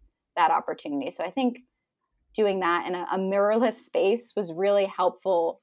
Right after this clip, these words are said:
for me. The opportunity to improve a relationship through food really begins with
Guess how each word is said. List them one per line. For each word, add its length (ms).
for 180
me. 340
The 320
opportunity 680
to 160
improve 280
a 80
relationship 720
through 260
food 320
really 300
begins 580
with 360